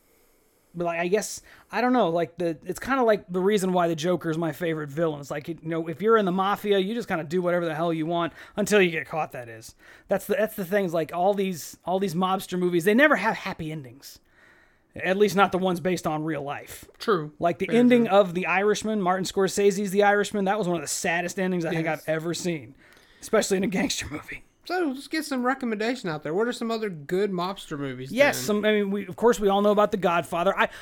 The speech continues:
Speaker 1: I per-, you know, people ask me, like, "Do you like The Godfather or do you like Goodfellas?" And I'm like, "I like both." Because they are two sides of the same coin. They're, like, looking at the same thing from two different perspectives. Like, you know, The Godfather's all about the family,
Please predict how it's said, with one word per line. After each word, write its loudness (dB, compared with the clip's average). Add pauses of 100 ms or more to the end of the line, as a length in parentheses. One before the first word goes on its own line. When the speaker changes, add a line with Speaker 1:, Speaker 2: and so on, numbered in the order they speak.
(140)
Speaker 1:
I 4
per-, 0
you -2
know, 4
people 2
ask 0
me, -2
like, -2
"Do -4
you 2
like 4
The -2
Godfather 4
or 6
do -2
you 0
like 0
Goodfellas?" 2
And -6
I'm 0
like, -2
"I -4
like -2
both." 4 (460)
Because 2
they 8
are 2
two 4
sides 4
of 2
the 0
same -2
coin. -4
They're, -2
like, 2
looking 2
at -2
the -2
same 2 (260)
thing 2
from -4
two -2
different 2
perspectives. -14 (320)
Like, -14
you -8
know, -12
The -18
Godfather's 0
all 0
about -4
the 2
family, -6